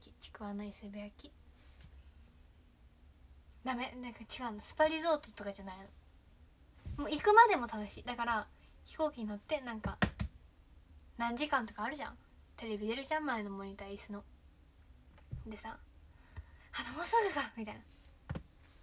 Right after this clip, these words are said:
「あと二時間か」みたいな言ってさ、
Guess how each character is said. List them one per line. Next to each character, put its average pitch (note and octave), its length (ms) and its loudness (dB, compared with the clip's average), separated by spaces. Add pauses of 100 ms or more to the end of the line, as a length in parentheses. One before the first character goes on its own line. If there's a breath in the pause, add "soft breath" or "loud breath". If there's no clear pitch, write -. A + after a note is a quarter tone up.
(760 loud breath)
「あ - 40 -14
と C#4 100 -10
二 D#4 120 -2
時 - 100 -4
間 G4+ 220 4
か」 B3+ 160 -4
み A3 120 -4
た G#3+ 80 -8
い - 20 -8
な - 60 -12 (880)
言 A3+ 80 -6
っ G#3 40 -8
て A3+ 100 -6
さ、 A3+ 260 -4